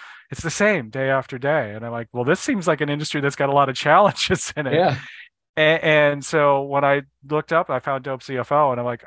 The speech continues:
Speaker 1: "Oh, this is how you get trained." And that's when I learned about two eighty E. And I'm like, "I can guarantee nobody's addressing this. I can almost
Speaker 2: Yeah.
Speaker 1: guarantee that."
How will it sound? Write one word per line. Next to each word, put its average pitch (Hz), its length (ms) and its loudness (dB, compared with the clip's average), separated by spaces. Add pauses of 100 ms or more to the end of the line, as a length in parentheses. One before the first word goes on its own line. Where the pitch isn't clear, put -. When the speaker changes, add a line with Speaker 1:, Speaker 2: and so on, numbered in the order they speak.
Speaker 1:
"Oh, 160 140 2
this 160 160 -6
is 170 100 -10
how 147 80 -2
you 127 140 -4
get 113 140 -10
trained." 143 320 0
And 120 80 -4
that's 127 200 0
when 131 80 -4
I 120 60 -2
learned 120 200 -6
about 110 200 -6
two 120 220 -6
eighty 113 360 -4
E. 127 80 0
And 113 100 -4
I'm 117 60 -4
like, 117 160 -10 (420)
"I 190 120 0
can 175 140 -8
guarantee 143 420 -2
nobody's 135 400 -2
addressing 104 420 -8
this. 104 340 -16
I 120 140 -6
can 135 140 -8
almost 139 360 -2
Speaker 2:
Yeah. 127 120 -2
Speaker 1:
guarantee 135 340 -4
that." 98 260 -6